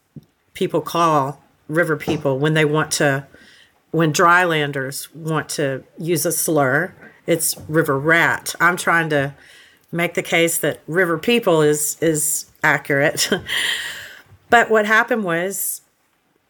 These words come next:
uh, Jack Worrells shot Cicero, pushed him off the boat, and they actually did not recover his body until the following spring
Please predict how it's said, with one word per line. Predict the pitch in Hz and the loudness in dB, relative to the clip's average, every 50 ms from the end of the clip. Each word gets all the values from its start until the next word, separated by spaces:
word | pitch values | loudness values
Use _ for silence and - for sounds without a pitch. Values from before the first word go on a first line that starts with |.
| _ - - - _ - | _ -16 -16 -8 _ 0
uh, | 180 180 165 160 160 | 2 2 2 2 0
Jack | 160 196 180 196 196 - | 2 2 2 2 2 2
Worrells | 202 190 190 190 196 190 - - - - - _ _ _ _ _ _ _ _ _ _ _ _ _ _ _ _ - | 2 4 4 4 4 2 -2 -4 -6 -10 -18 _ _ _ _ _ _ _ _ _ _ _ _ _ _ _ _ -8
shot | - - 220 208 226 - - | -2 2 4 4 4 2 2
Cicero, | - 220 202 190 - 180 175 156 160 160 175 190 - _ _ _ _ _ _ _ _ _ _ _ _ _ | 0 0 0 0 -2 -4 -4 -2 -2 -4 -4 -6 -10 _ _ _ _ _ _ _ _ _ _ _ _ _
pushed | - 254 262 254 - - | -2 0 0 0 0 0
him | 262 226 208 | 0 2 4
off | 190 190 196 196 - - | 4 2 2 0 -4 -6
the | 175 | -6
boat, | 165 - 156 160 160 151 127 - - - - - - _ _ _ _ _ _ _ _ _ _ _ _ _ _ - - | -2 0 0 2 2 2 0 -2 -6 -10 -14 -18 -18 _ _ _ _ _ _ _ _ _ _ _ _ _ _ -4 -2
and | 170 165 156 156 151 151 151 151 - - - - _ _ _ _ _ _ _ _ | 0 0 2 0 0 -2 -2 -4 -8 -12 -14 -16 _ _ _ _ _ _ _ _
they | 185 202 - | 0 0 2
actually | - 180 185 208 240 233 - 233 240 233 | 4 4 4 4 2 0 0 0 0 -2
did | 160 - 165 139 - | 0 -2 -2 -2 0
not | 151 147 165 170 - | 0 0 0 0 0
recover | 202 190 - - 202 185 190 196 | -4 -6 -2 -2 -2 0 0 0
his | 165 202 180 - - | 0 -2 -2 -2 -2
body | - 143 123 127 147 175 202 214 208 - - _ _ | -2 -2 0 0 0 0 -2 -4 -4 -8 -14 _ _
until | 175 170 165 - 190 170 | -4 -2 -2 0 0 0
the | 165 160 | 0 0
following | - 165 160 175 175 175 175 170 160 | 2 2 4 4 4 2 0 0 0
spring | - - - - 165 170 202 233 262 269 262 | -4 -4 -2 0 0 2 2 2 2 0 0